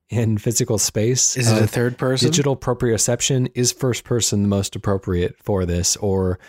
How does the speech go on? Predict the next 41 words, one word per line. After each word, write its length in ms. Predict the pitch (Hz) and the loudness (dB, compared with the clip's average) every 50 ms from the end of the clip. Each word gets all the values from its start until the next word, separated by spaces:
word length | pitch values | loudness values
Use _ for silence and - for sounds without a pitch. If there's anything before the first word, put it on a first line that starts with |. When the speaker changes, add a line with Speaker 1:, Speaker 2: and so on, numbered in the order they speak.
| - - | -8 -4
Speaker 2:
Yeah. 260 | 131 123 127 131 131 | -2 0 0 2 2
Speaker 1:
should 200 | 120 120 143 135 131 | 2 2 2 2 2
this 180 | 135 120 - | 0 0 0
be 160 | - 131 120 | 0 0 0
set 320 | 110 - - 127 120 120 - | 0 0 0 0 0 0 0
in 160 | 113 107 104 | -2 -2 0
third 280 | - - 104 98 95 - | 0 0 0 0 -2 -2
person, 440 | - 131 120 117 117 - 127 117 113 | -2 -2 0 0 0 0 0 0 2
maybe 220 | 110 110 107 113 110 | 2 2 2 2 0
with 160 | 107 101 101 | 0 0 -2
a 60 | 98 | -2
tiny 320 | 90 - - 107 104 104 107 | -2 -2 0 0 2 2 2
little 200 | 104 98 95 87 | 2 0 0 0
hitbox 580 | 104 120 - - - 117 117 117 - - - | -2 -2 -2 -2 -2 -2 -2 -2 -2 -4 -2
like 220 | 117 101 95 - - | -2 -2 -2 0 0
you 60 | 101 | -2
would 140 | 98 92 - | -2 -2 -2
get 160 | - 104 - | -2 -4 -2
in 180 | - 104 95 92 | -2 0 0 0
a 160 | 90 87 85 | 0 0 0
shmup? 420 | 85 - - - 110 104 120 - - - _ _ _ | -2 -2 -2 -2 -2 -2 -4 -4 -10 -20 _ _ _
Speaker 2:
I 300 | - 156 160 165 170 170 165 | -4 -2 -2 0 0 0 0
love 460 | 156 151 147 143 143 151 165 170 165 | 0 2 2 2 2 0 0 0 0
that 220 | 147 135 123 120 120 | 0 0 0 0 0
idea. 420 | 117 110 120 113 113 110 110 107 - | -2 -2 -2 0 0 0 0 -2 -2
And, 400 | 107 117 117 113 117 113 - - - | -2 -2 -2 -2 -4 -6 -8 -8 -8
<laughs> 120 | - - - | -6 -2 -2
and 120 | 185 165 | 0 0
you 60 | 151 | 0
know 180 | 143 135 135 127 | 0 0 0 0
what? 260 | 131 143 151 - - | 0 0 -2 -2 -4
Set 220 | - - 151 147 | -2 -2 0 0
it 140 | 143 143 143 | 0 -2 -2
in 140 | 143 135 135 | -2 -2 -2
third 260 | - 135 135 135 135 - | -2 -2 -2 -2 -2 -2
person 360 | 135 127 131 - - 135 131 | -2 -2 -2 -2 -4 -4 -4
and 140 | 123 123 117 | -4 -4 -4
create 300 | - - 123 120 117 113 | -4 -2 -2 0 0 0
a 60 | 113 | -2
bunch 380 | 113 - 120 120 123 123 - - | -2 -2 -4 -4 -4 -4 -4 -2
of 260 | 117 110 110 113 | -2 -2 -4 -6